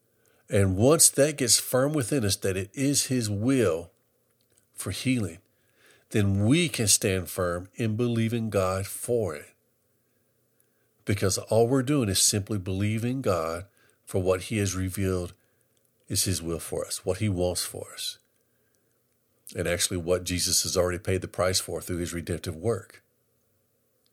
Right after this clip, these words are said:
It's so much easier to believe God for healing when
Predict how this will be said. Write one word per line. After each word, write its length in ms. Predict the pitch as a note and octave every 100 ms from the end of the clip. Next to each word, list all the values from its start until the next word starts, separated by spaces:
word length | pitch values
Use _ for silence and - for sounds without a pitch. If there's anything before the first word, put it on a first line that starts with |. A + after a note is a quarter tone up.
| _ _ _ - - -
It's 120 | G2+
so 500 | - - - B2 C3
much 220 | D3 -
easier 560 | - C3 B2 F#2 F2+ F2 _ _ _ _ -
to 180 | G#2 F#2
believe 560 | G2+ F#2+ G#2+ A2 G2+
God 260 | G#2+ G2+ G2
for 120 | G2
healing 480 | F#2 A2+ G2+ D#2+ E2 _ _ _ _ _ _ _ _ -
when 400 | - F#2+ F2+ F#2